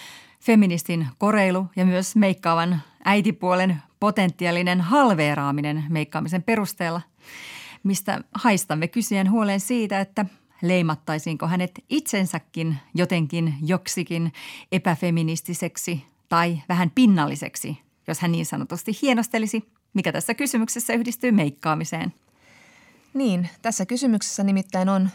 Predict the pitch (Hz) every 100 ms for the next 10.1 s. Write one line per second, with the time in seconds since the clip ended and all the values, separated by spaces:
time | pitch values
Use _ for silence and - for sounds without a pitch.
0 | - - 170 170 202 190 - 190 175 170
1 | 170 - 185 180 196 180 180 190 226 233
2 | - 160 156 - 180 165 147 147 - 156
3 | 165 143 135 - 180 - _ _ _ -
4 | - - - _ _ - 214 233 226 -
5 | - 320 - 233 240 262 233 220 202 214
6 | 220 190 170 170 156 175 180 170 185 180
7 | - 165 156 147 147 - - 139 147 -
8 | - 170 - 180 175 165 202 214 240 277
9 | 202 - 147 139 143 143 139 135 - -
10 | 170